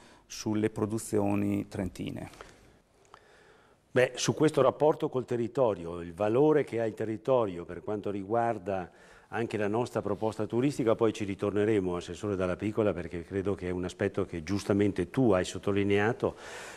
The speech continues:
Speaker 2: ma lo ricordava anche il Presidente, eh, Luterotti. Però volevo completare questa riflessione, questo sguardo che gettiamo sul comparto vitivinicolo, che l'abbiamo visto nell'importanza, nei numeri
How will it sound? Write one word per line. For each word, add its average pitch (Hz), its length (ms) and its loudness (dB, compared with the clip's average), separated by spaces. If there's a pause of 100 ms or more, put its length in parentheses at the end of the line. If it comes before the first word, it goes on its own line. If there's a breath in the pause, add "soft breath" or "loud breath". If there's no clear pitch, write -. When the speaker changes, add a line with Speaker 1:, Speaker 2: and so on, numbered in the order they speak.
(120)
Speaker 2:
ma 95 180 0
lo 101 140 6
ricordava 104 420 4
anche 101 160 2
il 92 80 -2
Presidente, 98 920 0 (360 loud breath)
eh, 95 160 0
Luterotti. 95 800 2
Però 127 220 4
volevo 127 280 2
completare 110 840 0
questa 92 420 -4
riflessione, 101 580 0
questo 101 280 -4
sguardo 101 580 2
che 87 160 -10
gettiamo 110 640 -2
sul 98 220 -8
comparto 104 480 0
vitivinicolo, 95 840 -4
che 92 120 -10
l'abbiamo 90 340 -4
visto 101 240 -4
nell'importanza, 92 640 -2
nei 95 160 -4
numeri 101 460 -2